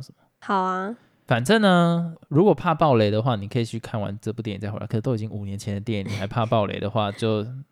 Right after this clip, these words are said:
Speaker 1: sorry。好，反正就是这部片在讲地球已经快要G G了。
Speaker 2: 嗯。
Speaker 1: 男主角就是他们有一家人嘛，他有女儿嘛，然后他有儿子嘛。那男主角就是少数有曾经去过外太空的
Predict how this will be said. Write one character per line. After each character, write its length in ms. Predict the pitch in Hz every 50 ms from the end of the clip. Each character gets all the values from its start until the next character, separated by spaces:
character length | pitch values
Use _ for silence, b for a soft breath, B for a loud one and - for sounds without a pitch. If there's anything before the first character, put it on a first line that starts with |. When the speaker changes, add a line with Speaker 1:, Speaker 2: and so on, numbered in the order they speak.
| _ _ _
Speaker 1:
sorry。 600 | - - - 196 247 349 381 330 294 302 302 294 B B B B B
好， 160 | B 123 123
反 140 | 131 127 147
正 100 | 190 233
就 100 | 220 233
是 180 | 226 233 220 B B B B B
这 100 | - 190
部 60 | 185
片 180 | 175 190 160
在 140 | 160 160 147
讲 340 | 139 - - 113 82 57 - - _ _ _ _ _ _ -
地 120 | 214 180
球 480 | 139 - 117 101 101 101 101 104 110 117 - _
已 140 | - 120 113
经 260 | 110 - 127 131 139
快 240 | - - - 135 127
要 400 | 120 117 117 110 104 90 71 - -
G 120 | - 123
G 220 | 120 - 113 113 113
了。 240 | 104 - - - _ -
Speaker 2:
嗯。 440 | - 233 233 220 202 170 - - 220 _ _ _ _
Speaker 1:
男 240 | - 123 120 135 160
主 180 | - 151 139 156
角 440 | - - 139 107 98 82 - 135 - - _ _ _ _ _ _ _
就 120 | - 143 139
是 40 | 143
他 140 | - 165
们 100 | 160 151
有 120 | 127 107 95
一 100 | 120 131
家 220 | - 135 123 127
人 120 | 120 107 98
嘛， 140 | 101 101
他 160 | 107 - 131 127
有 140 | 123 120
女 220 | 117 113 104 98 95
儿 260 | - 104 104 104 101
嘛， 280 | 107 110 110 107 107 101
然 140 | 98 101
后 60 | 101 107
他 140 | 127 127
有 60 | 120 107
儿 220 | - 101 101 104
子 240 | 110 - - 110 98
嘛。 240 | 90 92 87 80 - b b b b b b
那 140 | 156 156
男 220 | 147 139 131 127 135
主 200 | - 139 131 131
角 200 | - 135 104 95 107
就 180 | - 131 127
是 420 | 127 - 135 127 120 113 107 80 64 -
少 460 | - - - - - 127 104 98 104
数 440 | - - - - 196 170 135 95 82
有 240 | 120 123 113 110 107
曾 240 | - - 131 117
经 160 | 120 131 143 147
去 200 | - - 151 143
过 140 | 139 135
外 200 | 135 143 139 131
太 220 | 123 127 139 120 113
空 340 | - - 120 113 117 117 113
的 360 | 113 104 87 69 - -